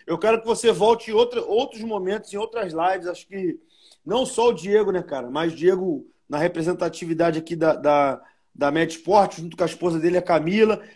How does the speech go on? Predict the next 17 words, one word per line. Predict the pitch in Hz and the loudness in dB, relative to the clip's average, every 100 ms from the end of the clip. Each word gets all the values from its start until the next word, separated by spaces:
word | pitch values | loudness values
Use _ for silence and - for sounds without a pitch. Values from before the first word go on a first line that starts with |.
| - | -2
Agradecer | 175 202 202 190 214 | 2 4 2 2 0
também | 202 196 208 | 2 2 2
a | |
Smart | 170 202 185 - | 2 2 0 -2
Care, | - 226 254 240 | 2 6 6 4
né, | 233 | 2
o, | 208 - 170 170 160 165 | 2 -2 -4 -2 -2 -2
o | 170 | -4
Diegão? | 165 180 170 147 | -2 -2 0 -2
Que | 180 | 0
é | 185 | 0
na | 180 185 | 0 -4
pessoa | 185 185 190 185 | -6 -6 -4 -4
do | 185 | -4
Hugo | 196 190 | -6 -2
Marmude, | 190 165 185 220 170 | -2 0 -2 -4 -4
nosso | 190 175 190 156 | -8 -8 -6 -6